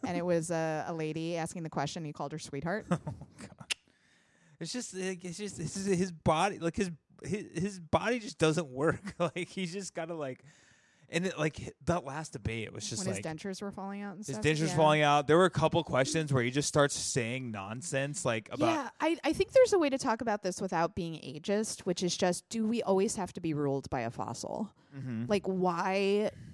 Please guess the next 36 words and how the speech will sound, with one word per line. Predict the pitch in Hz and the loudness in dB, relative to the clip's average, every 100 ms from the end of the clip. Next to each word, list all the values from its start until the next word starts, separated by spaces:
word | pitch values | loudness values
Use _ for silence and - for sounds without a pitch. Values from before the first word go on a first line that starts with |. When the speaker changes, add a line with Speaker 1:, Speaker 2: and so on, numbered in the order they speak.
| - | -4
Speaker 2:
is | 220 185 | -2 0
everybody | 185 165 170 165 156 151 143 | -2 0 0 0 -2 -2 -4
so | - - 165 156 - | -4 0 2 0 0
old? | 196 185 196 202 202 190 170 | 2 4 4 4 4 2 0
Speaker 1:
I'm, | 190 226 | -2 -4
I'm | 202 233 | -4 -4
not, | 269 - | -4 -2
yeah, | 214 220 | 0 0
'cause | - - | -2 -2
Speaker 2:
Like, | 381 - | -2 -2
even, | 349 415 508 | -6 -4 -4
like, | 440 277 _ | -4 -6 _
Warren, | 240 220 277 359 262 | -6 0 2 2 2
who's | 226 202 | 0 -2
very | 165 151 208 202 180 | -6 -6 -4 -2 -4
spry, | - 208 202 151 135 160 | -6 -4 -2 -2 -2 -4
Speaker 1:
Yes. | 104 - | -8 -10
Speaker 2:
she's | - | -10
an | 453 466 466 | -8 -6 -6
older | 453 440 466 523 | -6 -6 -6 -8
lady, | 466 - - | -10 -12 -6
you | 226 226 | -2 0
Speaker 1:
Older, | 233 117 117 | 0 0 -2
Speaker 2:
know? | |
Older | - | -2
Speaker 1:
yeah. | 113 220 | -2 -2
Speaker 2:
lady. | 494 190 208 - | -2 -4 -8 -4
Speaker 1:
I, | - 208 | 0 0
I | - | 0
think, | 196 285 247 | -2 -4 0
like, | 202 143 - - - - - - - | 0 0 -6 -20 -20 -20 -20 -20 -10
I | 170 | -4
mean, | 208 | 0
my | 190 240 277 | 2 2 0
deal, | 202 165 202 190 - | -2 0 2 0 -2
uh, | 139 | -6